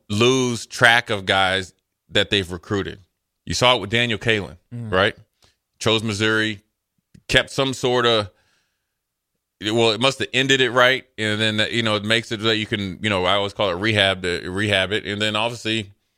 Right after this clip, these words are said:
Speaker 1: you know, they really liked him in the very beginning. I think they originally thought, everybody thought he was gonna come to Nebraska, so the, the interest was mutual,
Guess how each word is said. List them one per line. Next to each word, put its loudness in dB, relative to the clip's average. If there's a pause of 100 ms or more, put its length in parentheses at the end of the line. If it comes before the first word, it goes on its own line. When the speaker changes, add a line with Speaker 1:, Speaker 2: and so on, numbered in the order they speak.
(360)
Speaker 1:
you -2
know, 2
they 2
really 2
liked 2
him -2
in -2
the 0
very 2
beginning. -2 (440)
I 2
think -2
they 0
originally 0
thought, 0
everybody 0
thought -2
he -8
was -8
gonna -4
come -2
to -6
Nebraska, 0
so -2
the, 2
the -4
interest -2
was -2
mutual, -2